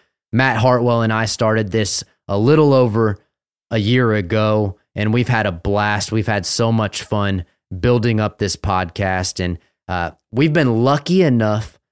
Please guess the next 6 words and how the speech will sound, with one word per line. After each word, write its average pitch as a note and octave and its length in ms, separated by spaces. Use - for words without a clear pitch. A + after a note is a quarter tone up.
to A#2 140
move B2+ 680
to B2 120
the G2+ 220
Block A2+ 560
M B2 380